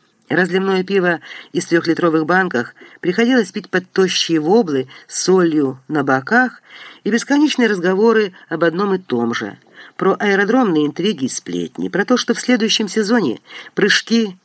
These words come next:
и гостиница наверняка подорожают, и на закуску, когда все уже сильно выпивши, тосты за тех, кто не приземлился.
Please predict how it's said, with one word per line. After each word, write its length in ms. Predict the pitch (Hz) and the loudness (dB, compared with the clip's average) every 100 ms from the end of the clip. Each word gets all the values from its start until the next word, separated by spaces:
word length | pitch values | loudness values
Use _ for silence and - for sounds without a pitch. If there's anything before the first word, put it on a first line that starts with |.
| _ _ | _ _
и 60 | 185 | 0
гостиница 880 | 190 190 - 233 160 - - 123 117 | 2 0 0 0 0 -4 -4 -2 0
наверняка 500 | 127 123 127 120 127 | 0 0 0 -2 -2
подорожают, 880 | 120 120 120 131 226 254 240 - _ _ _ | -2 -2 -2 0 0 2 -2 -6 _ _ _
и 80 | 214 | 0
на 80 | 240 | 0
закуску, 460 | 254 - 285 - 180 | 0 -4 -6 -4 -4
когда 480 | 156 151 151 143 135 - - - _ - | -2 0 0 -2 -8 -20 -20 -20 _ -14
все 240 | - 214 | 0 2
уже 200 | 196 175 | 2 0
сильно 420 | 175 190 175 165 | -2 0 2 2
выпивши, 720 | 160 240 269 156 127 - 113 123 _ _ - | 2 2 2 0 -2 -4 -6 -8 _ _ -2
тосты 400 | 170 151 - 147 | 0 0 -2 -2
за 160 | 156 | -2
тех, 320 | 156 240 226 | 0 -2 -2
кто 260 | - - 190 | -6 -2 0
не 280 | 180 170 175 | 2 0 -2
приземлился. 920 | 165 165 156 151 135 120 - - | -4 -4 -2 -2 -2 -2 -6 -12